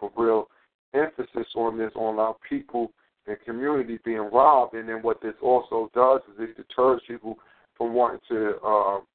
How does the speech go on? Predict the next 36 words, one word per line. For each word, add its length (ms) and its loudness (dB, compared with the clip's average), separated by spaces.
unify 560 2
with 200 -4
their 300 -4
family, 480 0
especially 480 2
under 220 -2
the 80 -4
auspice 520 4
of 140 -16
Black 360 4
Power, 300 4
because 340 -2
also 500 2
later 360 8
in 100 -8
the 280 -8
interview, 540 -2
and 100 4
I'm 120 4
gonna 180 -2
share 240 4
that, 400 -2
uh, 260 -10
interview 400 0
with 180 -10
the 260 -14
family, 260 -8
but 100 0
later 260 4
on 140 2
in 220 -10
the 80 -2
interview, 400 -4
the 80 -2
brother 260 6
also 600 2